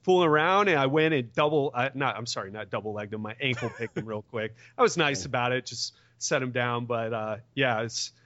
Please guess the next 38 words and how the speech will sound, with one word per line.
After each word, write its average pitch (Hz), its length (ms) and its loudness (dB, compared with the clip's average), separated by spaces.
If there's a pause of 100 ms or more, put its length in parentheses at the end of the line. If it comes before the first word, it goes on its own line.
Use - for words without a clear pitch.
(220)
he, 190 220 0
a 185 60 4
really 202 340 6
cool 185 280 4
guy 160 540 4
and, 135 400 -2
uh, 131 300 4 (680)
just - 380 -4 (240)
so 226 320 4
down 190 260 4
to 151 60 -2
earth. 131 400 0 (540)
You 139 80 -4
know, 139 100 0
you 143 160 0
would 156 100 0
not 160 380 0
think 156 240 -4
of 131 160 -2
him 135 440 0 (420)
as, 127 260 0
like, 127 220 0
a 131 100 2
big 139 340 -2
superstar. 135 600 0
He's 123 160 -2
just, 156 200 -2
like, 143 160 -2
a 120 100 -2 (680)
cool, 185 160 -6
really 170 240 4
cool 165 240 0
dude. 143 340 4
I 139 120 2
trained 160 260 0
his 123 160 -4
wife 131 340 0
too. 131 400 -2